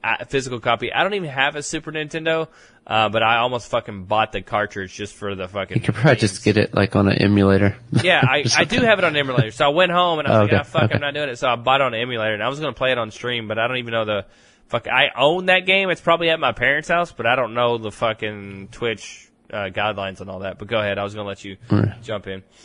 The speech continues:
Speaker 2: Oh, I was just gonna, uh, like, thinking about games that, um,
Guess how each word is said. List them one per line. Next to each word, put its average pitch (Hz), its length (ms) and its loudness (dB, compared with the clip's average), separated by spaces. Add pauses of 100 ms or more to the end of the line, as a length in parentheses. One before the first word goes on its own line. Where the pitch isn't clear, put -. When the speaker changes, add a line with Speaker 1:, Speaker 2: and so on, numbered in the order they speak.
(140)
Speaker 2:
Oh, 113 200 8
I 131 180 6
was 165 140 2
just 147 120 -2
gonna, 117 380 6 (320)
uh, 117 400 4
like, 113 260 2
thinking 127 280 2
about 113 360 4 (340)
games 110 840 4 (160)
that, 104 340 4
um, 98 480 6